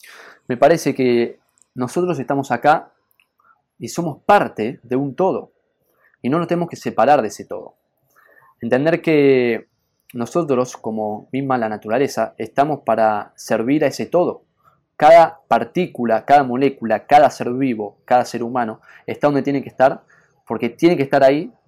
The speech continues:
para que todo el, el todo siga evolucionando. Somos parte de esa naturaleza y cada persona, como cada planta,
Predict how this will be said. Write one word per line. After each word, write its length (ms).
para 180
que 120
todo 280
el, 280
el 240
todo 300
siga 180
evolucionando. 680
Somos 320
parte 280
de 80
esa 160
naturaleza 580
y 220
cada 260
persona, 640
como 300
cada 560
planta, 560